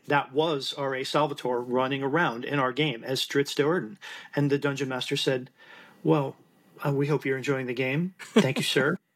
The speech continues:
You can keep the name Drizzt Do'Urden since it belongs to you." Great example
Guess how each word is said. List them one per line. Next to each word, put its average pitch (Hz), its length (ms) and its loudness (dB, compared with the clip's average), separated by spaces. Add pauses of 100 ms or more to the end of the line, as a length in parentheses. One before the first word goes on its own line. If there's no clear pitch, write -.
(160)
You 151 800 0 (400)
can 151 260 2
keep 220 320 -4
the 139 120 0
name 117 340 -6 (280)
Drizzt 123 380 0
Do'Urden 123 460 -2 (420)
since - 300 2
it 151 100 -6
belongs 143 380 -2
to 151 100 0
you." 175 200 -2 (1200)
Great 120 320 4
example 123 800 -2